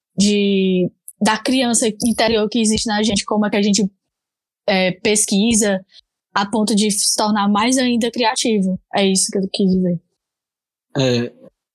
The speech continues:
Speaker 2: é, é, no meu ver, né, assim, eu acho que o, isso aí é um, meio que um, uma balança, né, que você tem que ter. Eu acho
Speaker 1: Uhum,
Speaker 2: que
Speaker 1: certeza.
Speaker 2: pra você ser criativo, é claro que você tem que buscar coisas novas, né?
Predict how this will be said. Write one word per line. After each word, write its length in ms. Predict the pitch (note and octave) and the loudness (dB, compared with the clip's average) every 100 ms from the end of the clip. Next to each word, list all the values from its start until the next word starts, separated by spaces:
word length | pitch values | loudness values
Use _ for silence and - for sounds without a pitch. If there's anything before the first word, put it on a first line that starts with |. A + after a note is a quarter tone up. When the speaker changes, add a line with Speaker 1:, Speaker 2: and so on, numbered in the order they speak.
| - | -2
Speaker 2:
é, 360 | C#3+ C#3+ - D3+ | 0 0 -2 -4
é, 120 | - - | -4 -2
no 300 | C#3 D3 D3 | 0 2 2
meu 200 | F3 G#3 | 0 0
ver, 280 | C#3 F3+ | 0 0
né, 140 | F3 E3 | 0 -2
assim, 220 | F3 E3 | -2 0
eu 140 | C#3+ | 0
acho 160 | C#3+ C#3 | -2 -2
que 160 | E3 D3+ | 0 0
o, 500 | D#3 D#3+ C#3+ A#2 - _ _ _ _ _ | 0 0 0 -2 -4 _ _ _ _ _
isso 240 | B2 B2 C#3+ | -2 0 0
aí 220 | B2+ D#3+ | 0 0
é 140 | D3+ | 0
um, 600 | D3+ D#3 D3+ D3 C3+ B2 - | -2 -2 0 0 0 -2 -6
meio 480 | C3 C3+ B2+ D3 D3+ | -6 -2 0 0 -2
que 200 | D#3 D3 | -2 0
um, 920 | D3 C#3+ C#3+ C#3 C3+ C3 B2 A#2 - - _ _ _ _ _ _ | 0 0 -2 0 0 0 0 -2 -4 -12 _ _ _ _ _ _
uma 160 | - D3 | -2 0
balança, 600 | C3+ E3 E3 C#3 - C3 | 0 2 0 0 0 0
né, 160 | C3 | -2
que 60 | C#3 | -2
você 140 | C3 | -4
tem 140 | B2 C3+ | -2 -2
que 240 | D#3+ C#3 C3+ | 0 -2 0
ter. 320 | D3 A#2+ G#2 - _ _ _ _ _ _ - | 0 0 -2 -10 _ _ _ _ _ _ -6
Eu 120 | C3 | -2
acho 240 | D3 G3+ | 0 2
Speaker 1:
Uhum, 60 | G#3 | 2
Speaker 2:
que 320 | F3 E3 E3 | 0 0 0
Speaker 1:
certeza. 480 | - A3 A#3 G3+ G3 G3+ - _ - F3 - | 0 0 0 2 0 -2 -8 _ -8 -6 -2
Speaker 2:
pra 140 | D3 | 0
você 280 | D#3+ E3+ F#3 | 0 0 0
ser 180 | - E3 | 0 -2
criativo, 480 | E3+ E3 C#3 F3+ D#3 | 0 -2 0 -2 -2
é 40 | |
claro 280 | D#3 D3 E3 | 0 0 0
que 80 | F3 | -2
você 220 | E3 E3+ | -2 -2
tem 100 | D#3+ | -2
que 80 | D3+ | -2
buscar 360 | D3 - D#3 D3+ | 0 0 -2 0
coisas 340 | D#3 D3 C#3 | 0 0 0
novas, 420 | C#3 A#2 D3+ E3 | 0 0 -2 -2
né? 180 | A#2 B2 | -2 -4